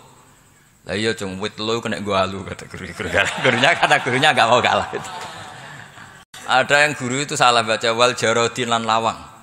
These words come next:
Muridnya nggak terima, "Pak Yai, saya pernah ngaji itu maknanya walang." "Lah iya, walang sing ning lawang, Cung." <laughs> Itu memang kasus makna-makna di Jawa itu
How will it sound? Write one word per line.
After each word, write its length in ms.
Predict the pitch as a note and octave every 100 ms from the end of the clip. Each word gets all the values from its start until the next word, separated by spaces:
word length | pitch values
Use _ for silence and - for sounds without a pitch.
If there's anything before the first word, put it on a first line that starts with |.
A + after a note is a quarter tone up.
| - - _ _ _ _ _ -
Muridnya 320 | G#2+ G2+ C3+
nggak 160 | A2+ -
terima, 400 | G#2 G2+ G#2 F2
"Pak 160 | D#2+
Yai, 160 | B2 C3
saya 160 | B2 B2
pernah 240 | B2+ B2
ngaji 400 | C3+ B2+ A#2+ B2+
itu 80 | C#3+
maknanya 400 | C#3+ C3 C3 D3
walang." 480 | C3+ A#2 B2 F#2+ F#2 - - _ _ _ _ -
"Lah 80 | G2
iya, 240 | G#2 G2+
walang 400 | G2 F#2 G#2 A2+
sing 160 | G#2 G2+
ning 80 |
lawang, 400 | G#2 G#2 G#2 G#2
Cung." 160 | G#2+ E2+
<laughs> 60 | F2 F2+ - - - - - - F#2+ - C#3 - C#3+ - - - - - - -
Itu 160 | A2+ D#3
memang 320 | E3 D#3+ D#3+
kasus 480 | D3+ C#3+ - - -
makna-makna 640 | C#3 A2 C#3 C#3 B2 C3+
di 80 | B2
Jawa 320 | G#2 A2 A2
itu 240 | A2+ A2+